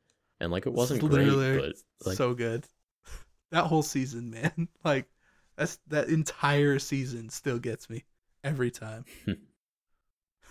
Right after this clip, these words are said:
Speaker 2: Starting off with that iTunes user agreement. <laughs> Like, yeah. So you wanna get to our main topic for today?
Speaker 1: Do we have a main topic today? I think, oh,
Speaker 2: Yeah.
Speaker 1: we wrote one down. Yeah, you, you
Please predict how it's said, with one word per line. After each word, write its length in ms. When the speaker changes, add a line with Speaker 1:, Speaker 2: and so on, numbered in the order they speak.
Speaker 2:
Starting 420
off 220
with 100
that 240
iTunes 540
user 300
agreement. 500
<laughs> 100
Like, 160
yeah. 180
So 140
you 80
wanna 160
get 140
to 100
our 100
main 320
topic 420
for 120
today? 320
Speaker 1:
Do 60
we 80
have 220
a 40
main 240
topic 320
today? 320
I 60
think, 240
oh, 160
Speaker 2:
Yeah. 200
Speaker 1:
we 40
wrote 80
one 160
down. 280
Yeah, 200
you, 280
you 120